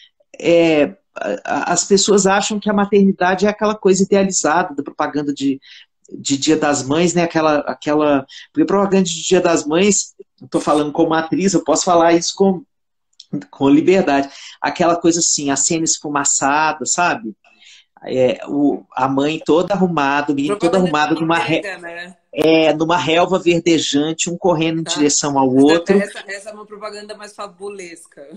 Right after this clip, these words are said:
Speaker 2: <laughs>
Speaker 1: É, exatamente, com aquela coisa fabulesca, e aí os dois se abraçam, aí faz,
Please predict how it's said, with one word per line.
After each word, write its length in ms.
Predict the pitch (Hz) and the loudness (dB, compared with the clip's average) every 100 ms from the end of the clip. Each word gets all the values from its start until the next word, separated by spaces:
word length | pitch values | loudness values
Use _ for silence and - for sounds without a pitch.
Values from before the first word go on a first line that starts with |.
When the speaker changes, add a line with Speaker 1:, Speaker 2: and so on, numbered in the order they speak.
| - | -12
Speaker 2:
<laughs> 480 | 226 208 240 - - | -12 -10 -14 -10 -2
Speaker 1:
É, 460 | 156 170 170 160 | 2 4 6 4
exatamente, 800 | 147 143 160 190 160 147 143 139 | 2 2 0 0 -2 -6 -6 -8
com 100 | - | -4
aquela 480 | 151 - 165 170 147 - _ _ | -4 0 2 4 2 -4 _ _
coisa 260 | 175 170 165 | 0 2 0
fabulesca, 840 | - 156 151 139 151 185 - 196 | -2 0 4 6 6 4 0 -4
e 120 | - 165 | 0 2
aí 140 | 165 | 4
os 140 | 190 | 2
dois 220 | - 175 170 | 2 2 4
se 100 | 190 | 0
abraçam, 840 | 160 156 147 151 160 160 - 175 - - _ | -2 -2 0 0 0 -2 -4 -6 -14 -20 _
aí 600 | 143 143 160 190 196 - - | -4 -2 0 0 -2 -4 -8
faz, 300 | - 160 | -2 0